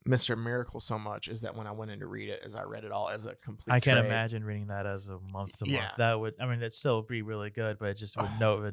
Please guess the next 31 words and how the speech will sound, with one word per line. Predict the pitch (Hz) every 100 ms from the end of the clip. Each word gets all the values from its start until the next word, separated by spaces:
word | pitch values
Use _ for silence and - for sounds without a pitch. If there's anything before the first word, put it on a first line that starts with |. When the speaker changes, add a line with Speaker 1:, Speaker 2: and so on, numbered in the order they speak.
| 107
Speaker 1:
no, | 127 117
Speaker 2:
nowhere | 120
Speaker 1:
could, | 117
Speaker 2:
near | 151 151
Speaker 1:
I |
Speaker 2:
as | 123
Speaker 1:
just | 143
Speaker 2:
good. | 147
Speaker 1:
wanted | 147 110
to |
keep | 107 156 135
going | 120 127 120
and | 123
keep |
Speaker 2:
Like | 131 123
when | 123 123
I | 123
Speaker 1:
going. |
Speaker 2:
read | 123 127 117
his | 107 113
Rorschach, | 107 123 127 - 98 101 - _
it's | 127 113
just | 120 107 120
nowhere | 120 135 147
near | 147 143 131
as | 123
good | 127 135
month | 117 123 -
to | -
Speaker 1:
Well, | 123
Speaker 2:
month. | 117 113 -